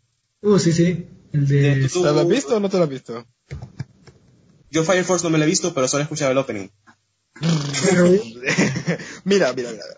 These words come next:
Speaker 3: Hablando
Speaker 2: Lo
Speaker 3: de
Speaker 2: voy a ver,
Speaker 3: Fire Force,
Speaker 2: lo voy a
Speaker 3: ya que
Speaker 2: ver.
Speaker 3: nos pusimos a hablar de eso, el manga es bueno, porque me leí los primeros capítulos, de hecho la primera temporada me la leí en el manga, antes de que saliera el anime. Fue muy bueno,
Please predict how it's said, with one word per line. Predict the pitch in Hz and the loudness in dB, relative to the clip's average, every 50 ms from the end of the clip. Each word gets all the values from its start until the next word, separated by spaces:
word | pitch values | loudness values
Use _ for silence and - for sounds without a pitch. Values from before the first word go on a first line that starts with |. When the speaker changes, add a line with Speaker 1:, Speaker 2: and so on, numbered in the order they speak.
| - _ _ _ _ _ - _ | -20 _ _ _ _ _ -16 _
Speaker 3:
Hablando | - 143 180 233 294 330 320 269 202 | -6 -4 -2 -2 -2 -2 0 0 2
Speaker 2:
Lo | 156 | 2
Speaker 3:
de | 156 | 2
Speaker 2:
voy | 185 | 2
a | 202 | 2
ver, | 214 214 180 143 | 2 0 -2 -2
Speaker 3:
Fire | |
Force, | 147 | -4
Speaker 2:
lo | 151 | -4
voy | |
a | 147 | -4
Speaker 3:
ya | 156 | -2
que | 151 170 | -2 -2
Speaker 2:
ver. | 156 | -4
Speaker 3:
nos | 156 151 | -6 -6
pusimos | - 139 139 156 160 147 | -6 -6 -6 -4 -4 -4
a | 143 | -4
hablar | 135 135 131 131 | -6 -6 -6 -8
de | 131 135 | -8 -10
eso, | 139 - 160 165 170 - - - - - _ | -10 -10 -10 -10 -10 -14 -18 -20 -20 -12 _
el | - 175 160 | -4 -2 -2
manga | 185 233 247 185 | -2 0 -2 -2
es | |
bueno, | 147 139 139 196 247 - _ _ _ _ _ _ _ _ | -4 -4 -6 -8 -10 -12 _ _ _ _ _ _ _ _
porque | - 151 143 - 156 | -6 -6 -4 -2 -2
me | 151 147 | -2 -2
leí | 143 139 139 147 156 160 156 | -2 -2 0 0 0 0 0
los | 151 151 143 | -2 -2 -4
primeros | - 147 139 143 151 156 | -4 -6 -4 -4 -4 -4
capítulos, | - 151 131 - 143 143 175 175 170 156 143 | -4 -8 -8 -8 -6 -4 -2 0 0 0 0
de | 131 147 | 0 0
hecho | 151 - | 0 0
la | 180 160 | -2 -2
primera | - 143 143 151 160 | -2 -2 -2 -2 -2
temporada | 160 165 156 - 139 139 143 151 156 | -2 -4 -4 -2 -2 -2 -2 -2 -2
me | 143 139 139 | -2 -4 -2
la | 131 135 131 127 127 120 - | -2 0 0 -2 -4 -4 -2
leí | 131 127 123 135 151 165 | -2 0 2 2 2 2
en | 160 143 | 2 0
el | 131 123 | -2 -4
manga, | 123 127 135 156 175 185 196 233 - _ _ _ _ _ _ _ | -4 -2 -2 -2 -2 -4 -6 -8 -10 _ _ _ _ _ _ _
antes | - 147 147 175 160 | -4 -2 0 2 2
de | 160 | 2
que | 151 151 | 0 0
saliera | 135 127 131 151 147 | 0 0 0 0 0
el | 139 | 0
anime. | 139 156 147 127 123 131 143 - _ _ _ _ _ _ _ _ - - - - | 0 0 -2 -4 -6 -10 -16 -18 _ _ _ _ _ _ _ _ -12 -12 -6 -2
Fue | - 139 | -2 0
muy | 131 135 139 175 208 185 | 2 2 4 4 4 4
bueno, | 135 139 151 135 110 107 | 2 2 -2 -2 -4 -10